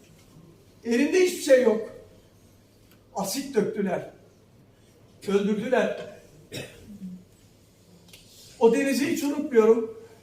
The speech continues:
Çünkü meclise gitmiştim. Sevgili arkadaşlarım, ben bu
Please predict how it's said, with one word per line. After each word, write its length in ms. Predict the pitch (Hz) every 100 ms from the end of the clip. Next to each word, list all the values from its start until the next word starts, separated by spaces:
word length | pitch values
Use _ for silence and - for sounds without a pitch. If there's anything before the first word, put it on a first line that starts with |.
| - - - - - _ _
Çünkü 320 | - 208 254 190
meclise 720 | 190 202 196 233 240 233 -
gitmiştim. 580 | 196 - 233 - 202 196 - - - - _ _ _ _ _ _ _ _ _ - _ - -
Sevgili 400 | - 196 226 233
arkadaşlarım, 600 | 190 185 - 170 156 214
ben 360 | 233 190 165
bu 360 | 208 233 240